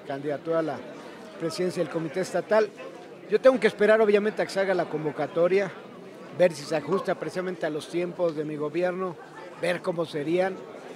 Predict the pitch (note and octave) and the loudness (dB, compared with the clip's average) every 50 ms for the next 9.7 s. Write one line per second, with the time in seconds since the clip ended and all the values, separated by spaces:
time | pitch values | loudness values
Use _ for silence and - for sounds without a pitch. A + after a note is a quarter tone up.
0 | - - - F#3+ G#3 G3 C#3+ F#3 F3 E3+ F3 F#3 E3+ - F3+ E3 - D#3+ D#3 D#3 | -12 0 4 4 4 4 4 2 2 4 4 2 2 2 -2 -2 0 -2 0 0
1 | E3+ F3 E3+ E3+ D3+ - E3+ F3+ F#3 F3+ - G#3 G#3 F#3+ F3 F3 - - D#3 E3 | 0 0 0 -2 -4 -4 -4 -4 -4 -2 -2 -4 -4 -4 -4 -6 -6 -4 -2 0
2 | F#3 F#3 F#3 F#3 F#3 F#3 D#3+ - E3+ D#3 E3+ F3 E3+ E3 D#3+ D3 D3 C3+ - E3 | 0 2 2 2 2 0 -2 -2 -2 -2 0 0 0 0 -2 -2 -2 -4 -4 -4
3 | E3+ F3 E3 - E3 E3+ E3 D#3 D#3 E3 E3 D#3 - E3+ D#3 D3+ C3+ A#2+ - - | -4 -4 -4 -4 -2 -2 -2 -2 -2 -4 -6 -6 -6 -4 -4 -4 -6 -8 -12 -16
4 | - - - - - - - C#3+ D3+ D3 - D3+ D3+ D#3 E3+ E3+ F3 D3+ B2+ D#3+ | -20 -20 -20 -20 -20 -16 -8 -6 -6 -6 -4 -6 -4 -4 -2 -2 -2 -4 -2 -2
5 | D#3+ D#3+ D3+ D#3+ F#3+ F3+ E3+ - F3 E3+ E3 - D#3+ C#3+ D3+ D#3+ D#3 D#3+ D#3+ D3+ | -2 -2 -2 -2 -4 -4 -2 -2 -2 -2 -2 -2 -6 -6 -4 -4 -2 -2 -2 -2
6 | D3 C#3+ C#3+ C3 - D3+ C#3 - D#3+ E3+ F3 F#3 F#3 E3 - - - - - - | -4 -6 -8 -6 -6 -6 -6 -4 0 0 0 0 0 -4 -10 -14 -18 -20 -20 -18
7 | - - - - C3+ D#3+ D#3+ F3 F3 E3 - - F3+ E3 - E3+ D#3+ - D#3 D3 | -18 -18 -14 -8 -6 -4 0 0 0 0 2 2 2 2 2 -4 -6 -4 -4 -6
8 | - D#3 E3+ F3 F#3 G3+ G3+ F#3 E3+ D3+ D3+ D#3 D#3+ D#3+ D3+ - D#3+ D3 D#3+ D#3 | -4 -2 -2 0 2 2 0 0 0 0 -2 -2 -2 -2 -2 -2 -2 0 0 0
9 | D3+ C#3+ C3 - - D3+ D3 - - D3 C#3 C3+ C3 B2+ | 0 -2 -4 -4 -4 -4 -4 -2 -2 -2 -2 -2 -2 -4